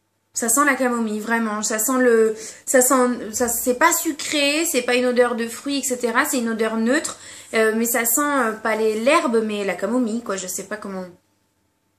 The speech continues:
Pour celles qui ne connaissent pas ou qui veulent savoir comment ça sent, prenez un sachet de thé chez vous. Sentez-le, un thé, euh, je sais pas moi, ou un thé vert, ou voilà, et ça sent ça. Je trouve que thé vert, camomille, enfin les thés nature, ça a la même odeur pour moi.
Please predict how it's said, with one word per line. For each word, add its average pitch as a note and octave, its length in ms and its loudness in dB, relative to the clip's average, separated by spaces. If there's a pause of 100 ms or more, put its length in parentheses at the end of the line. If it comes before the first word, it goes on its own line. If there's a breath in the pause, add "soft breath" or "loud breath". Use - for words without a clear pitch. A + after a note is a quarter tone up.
(540)
Pour - 100 -8
celles D4+ 200 4
qui D4+ 100 2
ne C4+ 60 4
connaissent B3+ 380 2
pas D4 320 4
ou B3+ 40 -2
qui B3 160 -4
veulent C#4 200 4
savoir C4+ 360 2
comment A3+ 180 -4
ça B3 200 0
sent, C#4 340 -2
prenez C#4+ 260 2
un D4 100 2
sachet C4 320 0
de A#3 120 -2
thé A#3 320 -4
chez A#3+ 200 -2
vous. A3+ 220 -4 (480 loud breath)
Sentez-le, D#4 960 4
un A3 240 2
thé, C4+ 300 2
euh, A3+ 100 6
je A3 100 -4
sais A3+ 160 -2
pas B3 140 0
moi, A3+ 220 0
ou A3+ 140 -2
un A3 100 -4
thé A#3 180 -2
vert, A#3 280 0
ou A3 40 -4
voilà, G#3 360 2
et A#3 80 -2
ça A3+ 160 -2
sent B3 200 -2
ça. - 280 -4 (2250)
Je - 80 -6
trouve A3+ 160 -6
que A#3 100 -6
thé A3 220 0
vert, A#3 200 -4
camomille, G#3 460 -4
enfin G3 200 -8
les G3+ 180 -4
thés A#3 180 -4
nature, A3+ 400 -4
ça G#3+ 140 -2
a F#3+ 40 0
la F#3+ 60 0
même A3+ 140 -4
odeur F3+ 220 -6
pour F#3+ 100 -16
moi. F3+ 160 -16